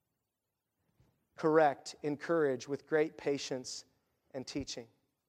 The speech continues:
Can I just tell you that I was, as I was studying this message this week, one of the things I think I've recognized, especially with millennials,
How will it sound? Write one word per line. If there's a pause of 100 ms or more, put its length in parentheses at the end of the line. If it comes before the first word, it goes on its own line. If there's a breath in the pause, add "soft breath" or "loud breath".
(680)
Can
I
just
tell
you
that
I
was,
as
I
was
studying
this
message
this
week,
one
of
the
things
I
think
I've
recognized,
especially
with
millennials,